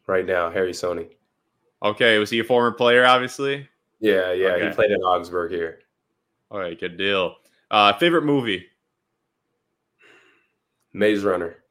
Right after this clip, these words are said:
Speaker 2: M J or LeBron?
Speaker 1: LeBron.
Speaker 2: And, oh,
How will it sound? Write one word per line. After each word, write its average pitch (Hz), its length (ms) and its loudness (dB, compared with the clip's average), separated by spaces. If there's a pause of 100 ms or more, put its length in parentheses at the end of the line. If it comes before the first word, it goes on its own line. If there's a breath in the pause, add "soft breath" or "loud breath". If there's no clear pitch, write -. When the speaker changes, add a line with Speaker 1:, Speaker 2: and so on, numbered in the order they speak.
(880)
Speaker 2:
M 151 220 2
J 156 140 4
or 139 200 4
LeBron? 98 500 0 (400)
Speaker 1:
LeBron. 87 320 -4 (1300)
Speaker 2:
And, 113 340 -2
oh, 95 200 -18